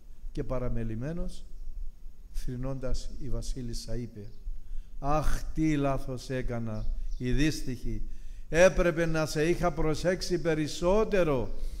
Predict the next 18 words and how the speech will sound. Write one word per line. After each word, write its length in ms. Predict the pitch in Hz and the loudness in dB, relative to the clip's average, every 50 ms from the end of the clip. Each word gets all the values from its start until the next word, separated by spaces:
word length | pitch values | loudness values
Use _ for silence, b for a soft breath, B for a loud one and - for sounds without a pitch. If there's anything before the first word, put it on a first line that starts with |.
| B B | B B
όταν 360 | - 147 151 139 165 160 160 | 2 2 2 2 4 4 6
είχα 340 | 165 196 180 - 185 185 175 | 6 6 6 4 4 4 4
την 160 | 170 170 165 | 4 2 2
ευκαιρία», 680 | 165 165 160 - - 156 151 151 160 185 208 202 180 160 | 2 2 0 0 0 2 2 4 4 6 6 8 8 8
είπε, 400 | 156 151 143 139 123 110 104 - - - - - - - - - | 6 6 4 2 0 -2 -2 -6 -8 -10 -10 -10 -10 -10 -8 -8
και 140 | - 120 | -6 -4
ξεψύχησε. 920 | - - - - - - - - 143 117 - 113 104 - - 110 98 98 - - - - - - - - - - - - - - - - - - | -2 -2 0 -2 -2 -2 -4 -4 -4 -4 -4 -4 -4 -4 -4 -4 -4 -4 -4 -4 -6 -4 0 0 0 0 0 -4 -2 0 0 0 0 -2 -6 -10
Ήταν 300 | 151 143 131 147 135 147 | -8 -4 -4 -2 -2 -2
ήδη 200 | 151 143 135 135 | -2 -4 -4 -4
πολύ 380 | 117 123 131 131 135 143 139 117 | -4 -4 -4 -2 0 0 0 2
αργά. 480 | 104 104 101 98 104 92 85 - - - - - - - - - - - - - - - - - - - - - - - - - - - - - - - - - - - - - - - - - - - | 2 0 0 -2 -4 -4 -4 -4 -4 -4 -4 -6 -6 -4 -4 -4 -4 -4 -4 -4 -6 -6 -6 -6 -6 -6 -6 -6 -6 -4 -4 -4 -4 -4 -4 -6 -6 -6 -6 -6 -4 -4 -2 -2 -2 -4 -6 -8 -12 -14
Και 80 | - 160 | -12 -8
εδώ 180 | 160 160 170 147 | -4 -4 -2 -2
τελειώνει, 480 | - 143 139 135 135 135 127 127 120 | -2 -2 0 0 0 0 0 -2 -4
χριστιανοί 540 | 110 - 117 107 - - 117 120 127 143 160 | -6 -6 -6 -6 -4 -2 -2 -2 -2 -4 -4
μου, 180 | 170 170 160 - | -4 -6 -8 -8
το 120 | - 127 | -10 -10
παραμύθι 680 | 110 120 117 113 113 113 120 143 160 - 175 170 185 | -8 -6 -6 -6 -4 -2 -2 -2 -2 -2 -4 -6 -8